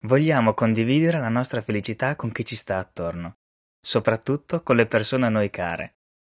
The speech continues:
Questa è la tappa della benedizione finale. Il cuore ci si espande,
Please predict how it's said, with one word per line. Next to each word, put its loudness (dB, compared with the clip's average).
Questa 0
è 2
la 4
tappa -2
della 4
benedizione -4
finale. -12
Il 2
cuore 6
ci -4
si -4
espande, -8